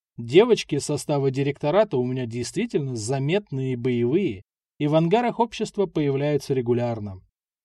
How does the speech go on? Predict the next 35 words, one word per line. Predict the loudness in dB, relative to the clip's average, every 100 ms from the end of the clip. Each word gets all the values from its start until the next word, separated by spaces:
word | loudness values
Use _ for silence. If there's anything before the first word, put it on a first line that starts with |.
| _
Гарем, | -8 -4 -4 -4 -6 -10 -16 _ -14
да | -10 -8 -10
уж. | -12 -16 -20 _ _ _ _ _ _
Я | -2 6
был | 8
далёк | 8 8 8 4
от | -2
мысли, | -2 -2 -2 -10
что | -4 -4
вот | -4 -2
выберу | 0 0 0 -2
себе | -2 2 2
одну | 2 0 0 0 0
из | 0
цветника | -4 -4 -4 -4 -6 0 0
и | 0 -6
буду | -6 -6 -6
встречаться. | -6 -8 -10 -10 -14 -14 -18 -20 _ _ _ _ _ _
Честно, | -6 -6 -6 -12 -12 _ _ _
вообще | 0 0 0 -2 -2
про | 0 -2
это | -2 -6
особо | -2 -2 -2
не | -2 -4
думал, | -4 -6 -6 -10 -14 _ -6
не | 4 4
до | 10 8
того, | 8 2 0 -8 -12 _ _ _
да | 2
и | 2 4
возраст | 6 6 6 -4 -4
пока | -8 -4 -4
ещё | -4 -6 -6
не | -4 -6
тот. | -6 -10 -10